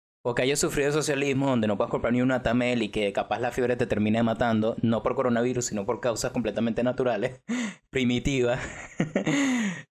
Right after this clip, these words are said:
Ahora esas diez personas, ponte tú que estén tus dos abuelos, pues ellos es-, básicamente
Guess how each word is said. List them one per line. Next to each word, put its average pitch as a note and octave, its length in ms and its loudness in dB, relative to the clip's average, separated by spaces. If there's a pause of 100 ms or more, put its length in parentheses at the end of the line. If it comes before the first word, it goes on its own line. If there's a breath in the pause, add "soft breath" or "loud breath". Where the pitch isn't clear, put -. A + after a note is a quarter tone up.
Ahora F3 340 2
esas F3+ 200 0
diez F3+ 140 2
personas, F3+ 540 0
ponte C3+ 260 2
tú D3+ 140 -2
que D#3+ 100 -2
estén C3+ 220 0
tus D#3 120 0
dos C#3+ 160 0
abuelos, D#3 540 0
pues A#2 200 -2
ellos A#2+ 280 0
es-, C3 160 -4
básicamente A#2+ 840 0